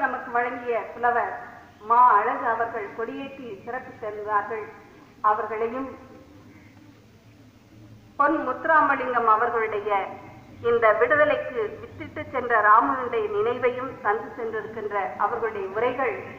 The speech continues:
நம்முடைய எண்ணத்திலே சீர்மிகுந்த எண்ணங்களை உரைத்தெடுக்க வேண்டும். மாணவர்களே, நேதாஜி சுபாஷ் சந்திர போஸ் அவர்கள்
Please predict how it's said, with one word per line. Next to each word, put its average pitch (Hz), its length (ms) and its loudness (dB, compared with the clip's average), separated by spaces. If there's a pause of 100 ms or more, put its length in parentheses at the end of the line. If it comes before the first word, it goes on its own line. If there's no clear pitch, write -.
(300)
நம்முடைய 254 420 2 (240)
எண்ணத்திலே 285 500 0 (600)
சீர்மிகுந்த 320 640 2 (160)
எண்ணங்களை 247 440 2 (680)
உரைத்தெடுக்க 262 640 2
வேண்டும். 185 320 -8 (720)
மாணவர்களே, 240 600 4 (600)
நேதாஜி 277 580 0 (460)
சுபாஷ் 285 360 4
சந்திர 240 300 2
போஸ் 226 300 2
அவர்கள் 226 340 4